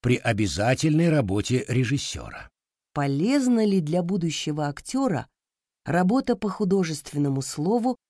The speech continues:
Speaker 2: в театральной школе?
Speaker 1: Безусловно, полезна.
Speaker 2: На каком этапе работы над ролью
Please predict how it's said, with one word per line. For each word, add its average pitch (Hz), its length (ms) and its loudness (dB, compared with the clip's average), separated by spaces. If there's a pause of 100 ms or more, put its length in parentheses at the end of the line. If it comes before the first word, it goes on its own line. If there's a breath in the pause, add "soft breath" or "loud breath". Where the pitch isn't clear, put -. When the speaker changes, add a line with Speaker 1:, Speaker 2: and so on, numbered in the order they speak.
Speaker 2:
в - 120 -16
театральной 185 720 0
школе? 123 560 -6 (240)
Speaker 1:
Безусловно, 127 960 2
полезна. 117 640 -2 (920)
Speaker 2:
На 190 180 2
каком 240 560 0 (120)
этапе 185 480 -2
работы 165 440 -4
над 151 220 0
ролью 190 400 0